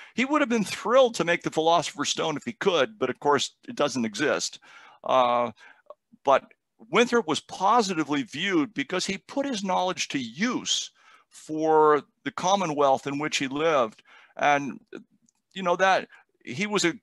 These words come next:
one of the greatest scientists of the seventeenth century, but he was not in it f-, just for himself. He was in it for all of humankind. That's something I like most about Winthrop, is that he was a man for all seasons.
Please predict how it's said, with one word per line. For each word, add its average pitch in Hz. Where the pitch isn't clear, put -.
one 156
of 156
the 143
greatest 147
scientists 165
of 135
the 131
seventeenth 131
century, 127
but 135
he 143
was 175
not 175
in 185
it 175
f-, -
just 151
for 139
himself. 127
He 135
was 131
in 151
it 131
for -
all 143
of 113
humankind. 131
That's 254
something 226
I 165
like 143
most 131
about 139
Winthrop, 147
is 143
that 143
he 165
was 170
a 143
man 139
for -
all 123
seasons. -